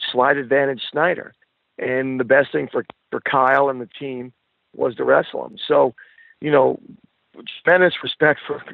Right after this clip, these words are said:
Quiz. I mean, he's a, he's a tremendous heavyweight. So, uh, but you just get this sense with Kyle that there's something about him that just refuses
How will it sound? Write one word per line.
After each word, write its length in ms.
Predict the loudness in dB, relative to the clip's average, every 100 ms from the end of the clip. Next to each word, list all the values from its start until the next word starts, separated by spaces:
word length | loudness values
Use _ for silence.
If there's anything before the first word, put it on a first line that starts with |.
| -4
Quiz. 280 | 2 2 0
I 40 |
mean, 160 | -6 -6
he's 120 | -4
a, 100 | -6 -10 -20 -4
he's 140 | -4 -2
a 40 |
tremendous 440 | -2 2 4 2 2
heavyweight. 500 | 0 0 -2 -6 -2
So, 260 | 4 4 2 -4 -20 _ _ -2
uh, 280 | 2 2 -2 -14 -6
but 120 | -6
you 80 | -2
just 200 | -4 -4
get 120 | -6
this 120 | -6 -6 -2
sense 260 | -2 -2
with 200 | -10 -10
Kyle 480 | -2 2 2 2 0
that 280 | -2 -2 -4 _ _ _ _ _ _ _ _ _
there's 160 | -8 -2
something 340 | 0 0 0 0
about 360 | 2 2 0
him 280 | -2 -8 -12 _ _ _ _
that 220 | -4 -4
just 180 | -4 -8
refuses 800 | -6 -8 -2 0 0 0 0 -2